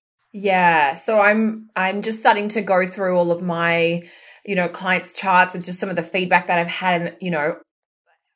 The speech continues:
I'm, I've known for a while I'll be on this panel. So every now and then when someone tells me something, I'm like, "That's not how I interpreted that thing." Just making that mental note. So it'll be interesting. Yeah, it's really different to, to talk about, look, we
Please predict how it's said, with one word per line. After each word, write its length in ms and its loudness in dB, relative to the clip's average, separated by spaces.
I'm, 380 4
I've 220 2
known 280 4
for 120 2
a 40 2
while 280 6
I'll 80 4
be 100 0
on 140 2
this 200 0
panel. 380 -2
So 140 2
every 180 2
now 140 4
and 100 0
then 100 0
when 160 -2
someone 280 -2
tells 280 -2
me 120 -6
something, 260 -4
I'm 80 -4
like, 200 -4
"That's 220 -12
not 160 -4
how 220 0
I 80 2
interpreted 580 -2
that 200 -4
thing." 580 -2
Just 200 -8
making 320 -2
that 180 -6
mental 320 -10
note. 340 -6
So 100 -14
it'll 80 -8
be 140 -6
interesting. 840 -8
Yeah, 460 4
it's 120 0
really 260 0
different 480 2
to, 180 -6
to 160 -10
talk 260 -2
about, 320 4
look, 140 -6
we 180 -4